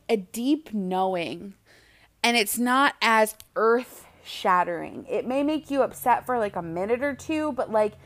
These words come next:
usually there's also with that a deep knowing and a freedom that comes with it, because all of a sudden you can let this thing go, because it actually is not in alignment. It is not true,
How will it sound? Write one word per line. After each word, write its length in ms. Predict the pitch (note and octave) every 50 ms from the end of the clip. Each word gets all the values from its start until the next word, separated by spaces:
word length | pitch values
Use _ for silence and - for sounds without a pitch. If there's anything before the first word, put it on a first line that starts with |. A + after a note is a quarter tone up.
| - - - - - - -
usually 1040 | G#3 G3+ G3+ A3 B3 D4 E4 F4+ F4+ C#4+ D4+ D4+ C4 A#3+ A3 G#3+ G#3+ G#3 G#3 G3+ G3+
there's 280 | G3 G#3+ A3 A3+ G#3+ -
also 440 | - G#3 G#3+ A#3+ B3 - C4 A#3+
with 300 | A3+ G3+ G#3 G#3+ A3 -
that 220 | - G#3 G3 G3 - -
a 60 | G3
deep 340 | F#3 - A3+ A#3+ A#3 - G#3
knowing 560 | G3+ F#3+ G3 G3+ G3 G3 G3 F#3+ G3 G3 -
and 220 | - E3+ F#3 F#3
a 340 | F3+ F3+ F3+ F3+ F3+ F3+ F3+ _ _ _ _ _
freedom 800 | - - - - - B3+ C#4 C#4 C4+ A3+ F#3+ G2 F#2 D#2+ - F3+ - -
that 200 | G#3+ F#3 D3 -
comes 280 | - G3+ F3 F3 -
with 220 | - C#3 - - -
it, 200 | - - - - -
because 440 | - G3 - A3+ G#3+ G#3 G#3 G#3 - - -
all 200 | F#3+ G#3+ A#3 B3
of 60 | A3+
a 60 | A#3
sudden 380 | A#3 - A#3+ A3+ A3 G#3+ G#3 G#3
you 120 | G3 F#3+
can 220 | F#3+ - G3+ F#3 F3+
let 200 | F#3 F3+ F#3+ -
this 140 | F3 -
thing 300 | - - - E3+ E3 E3
go, 400 | D#3 D#3+ D3+ - - - - - -
because 260 | F#3+ F#3 F#3 F3 -
it 200 | G3+ G3 - _ _ _ _ _ -
actually 500 | - A#3+ C4 - - C4 A#3+ - - -
is 200 | A3 C4 C#4+ D4
not 220 | C4 G3+ F#3+ -
in 60 | D#3+
alignment. 500 | E3+ F3 - - - - - - - - -
It 120 | - G#3+
is 160 | A#3+ C#4+ F3+
not 240 | F3+ - F#3 - -
true, 340 | - - B2+ A2+ F#2 G2